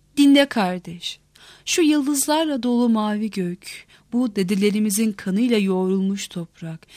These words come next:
şu tepemizde koruyucu melek gibi dalgalanan al bayraklı vatan bizim. Bak kardeş, konuştur bir dedeyi çınar gölgesinde, emanet al ondan anılarıyla vatanı.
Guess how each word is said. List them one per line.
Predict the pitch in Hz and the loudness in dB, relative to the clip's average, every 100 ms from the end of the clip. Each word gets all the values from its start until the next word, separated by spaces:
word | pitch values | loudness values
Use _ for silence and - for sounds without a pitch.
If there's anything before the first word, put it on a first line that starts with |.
| - | -12
şu | - 403 | -8 -6
tepemizde | - 330 320 302 277 285 | -4 -2 2 2 2 0
koruyucu | 285 - 247 254 247 247 240 | -4 -4 -2 0 0 0 0
melek | 214 196 220 - | 0 -2 -4 -6
gibi | 214 185 190 196 | -8 -4 -6 -4
dalgalanan | 185 185 202 202 196 196 - | -2 -2 0 0 0 -2 -2
al | 202 233 | -2 0
bayraklı | 190 185 180 196 196 | 0 0 -2 -4 -6
vatan | 180 185 190 175 175 | -8 -6 -6 -6 -8
bizim. | 170 - 170 - _ _ _ _ - - - | -10 -12 -12 -20 _ _ _ _ -20 -20 0
Bak | 302 294 - | 2 2 -2
kardeş, | 202 175 - 175 - - _ _ - _ | -4 -4 -8 -14 -14 -16 _ _ -20 _
konuştur | 311 302 302 - 330 240 | 2 4 4 2 2 2
bir | 233 | 2
dedeyi | 214 202 208 208 | 2 0 0 0
çınar | - 226 202 196 | 0 2 2 2
gölgesinde, | 190 185 170 175 180 - 180 160 160 - _ - | 2 0 -2 -4 -4 -6 -6 -8 -14 -20 _ -2
emanet | 208 220 220 262 294 | 2 4 4 2 0
al | 277 240 | -2 -2
ondan | 196 202 196 190 196 | -2 -2 -2 -2 -2
anılarıyla | 185 190 185 185 202 208 185 185 | -2 -2 -2 -2 -2 -2 -4 -8
vatanı. | 175 - 170 165 | -10 -8 -8 -8